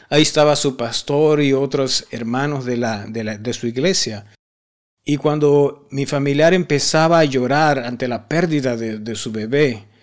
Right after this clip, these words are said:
el pastor rápidamente le decía a los hermanos, "Vamos a cantar, saquen sus himnarios", y empezaban a cantar. Y tan pronto ella se tranquilizaba, entonces dejaban de tan-, de cantar.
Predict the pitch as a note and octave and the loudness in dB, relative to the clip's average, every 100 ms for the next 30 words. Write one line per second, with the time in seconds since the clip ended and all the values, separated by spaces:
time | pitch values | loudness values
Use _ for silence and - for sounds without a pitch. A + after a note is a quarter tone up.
0 | _ _ _ - C#3+ D3 - F3 F3+ G#3 | _ _ _ -4 -2 0 4 4 6 4
1 | G#3 G3 F3 F#3+ F#3+ F3 E3 D3 F3+ E3+ | 6 6 6 6 4 6 6 6 6 4
2 | D#3 D3+ D#3 E3 C#3 A3+ G#3 F#3+ D#3 D3 | 2 0 2 2 6 6 6 2 -2 -2
3 | D#3 E3 G3 G3+ F3+ F3 D#3 D#3 F#3+ D#3 | 0 2 2 4 4 2 0 2 2 4
4 | C#3 C#3+ C3 B2+ E3+ F3 F#3+ E3+ D3+ C3+ | 2 0 0 0 2 2 2 0 -2 -6
5 | C3 D#3+ C3+ - _ _ _ _ _ _ | -2 -2 -2 -8 _ _ _ _ _ _
6 | - C3 C3+ C3 E3 D#3+ E3+ E3+ E3 D3+ | -8 -4 -4 0 0 2 0 0 0 -2
7 | C#3+ C3 B2+ B2+ D#3+ E3 D3+ C#3 C3 C#3 | -4 -6 -6 -4 -2 -2 -2 -4 -6 -4
8 | A#2+ A2+ C3 C3 B2 G#2+ G#2 G2+ A2+ A2 | -6 -6 -6 -4 -6 -8 -10 -12 -12 -12
9 | G#2 G2 G2 G#2 | -10 -10 -10 -14